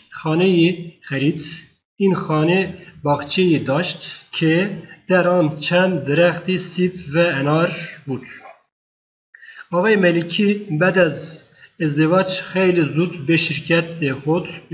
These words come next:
به شرکت خود برگشت و دو ماه روی دریا بود. سپس با اتوبوس به شهری که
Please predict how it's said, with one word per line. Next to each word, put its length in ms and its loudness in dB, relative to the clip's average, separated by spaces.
به 100 2
شرکت 480 -2
خود 280 -2
برگشت 640 -2
و 180 2
دو 140 -2
ماه 640 -4
روی 540 0
دریا 480 0
بود. 220 -8
سپس 680 -4
با 320 0
اتوبوس 800 -2
به 160 6
شهری 640 2
که 360 0